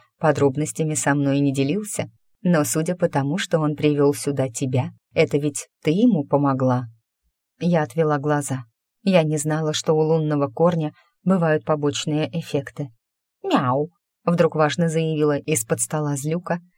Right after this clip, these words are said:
и, запрыгнув мне на колени, потерлась носом о мой подбородок. «Ах ты хитрюга!» неожиданно рассмеялась Нелла Арти.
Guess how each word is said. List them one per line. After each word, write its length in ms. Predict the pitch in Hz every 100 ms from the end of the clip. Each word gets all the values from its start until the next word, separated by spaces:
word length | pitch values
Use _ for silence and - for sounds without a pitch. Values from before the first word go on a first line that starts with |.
| _ -
и, 100 | 156
запрыгнув 580 | 170 175 170 147 156
мне 260 | 156 160 156
на 140 | 143
колени, 480 | 139 143 147 185 208
потерлась 640 | 208 170 151 147 143 139 -
носом 400 | 139 170 180 175 - _
о 100 | 160
мой 200 | 147 151
подбородок. 680 | 165 147 156 156 127 113 - _ _ _ _
«Ах 260 | 240 330 -
ты 140 | 196
хитрюга!» 680 | 196 170 - 156 156 143 147 - _ _
неожиданно 640 | 180 170 156 151 151 151 143
рассмеялась 680 | 147 - 147 151 196 156 -
Нелла 340 | 151 147 151 165
Арти. 440 | 151 113 -